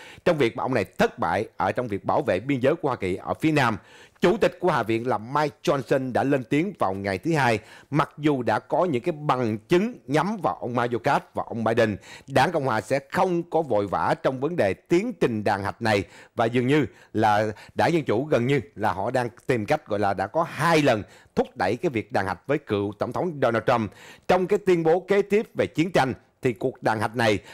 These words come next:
là một trong những cái quyền lực nặng nề nhất mà Hạ viện phải đối diện.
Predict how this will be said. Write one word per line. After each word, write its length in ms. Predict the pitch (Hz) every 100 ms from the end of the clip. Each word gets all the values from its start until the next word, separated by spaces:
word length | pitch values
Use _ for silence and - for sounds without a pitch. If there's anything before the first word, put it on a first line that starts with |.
| -
là 120 | 110
một 300 | 110 113 117
trong 180 | 143 135
những 140 | 110 107
cái 140 | 156 -
quyền 160 | 117
lực 160 | 101 113
nặng 220 | 98 110
nề 160 | 107 101
nhất 320 | 143 - -
mà 160 | 107
Hạ 220 | 87 90 92
viện 240 | 98 95 -
phải 120 | 92
đối 200 | 131 190
diện. 220 | 113 101